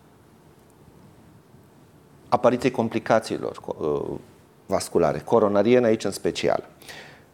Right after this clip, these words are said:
Peste zece mii de pacienți care au fost randomizați fiind tratați cu canakinumab,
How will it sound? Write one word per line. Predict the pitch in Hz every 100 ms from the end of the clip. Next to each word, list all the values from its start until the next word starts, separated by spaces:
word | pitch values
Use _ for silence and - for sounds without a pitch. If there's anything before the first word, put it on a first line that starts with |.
| _ _ - -
Peste | - 131 -
zece | 131 139 139
mii | 127
de | 123
pacienți | 113 98 - 90 - - - - - - _ _ - - - - _ -
care | - 110
au | 104
fost | 120 120 -
randomizați | 110 107 107 107 104 90 120 147 -
fiind | 123 131
tratați | 127 120 143 147 -
cu | - 135 147 160 - - - _ - - - _ - _ -
canakinumab, | - 139 131 - 120 117 113 87 -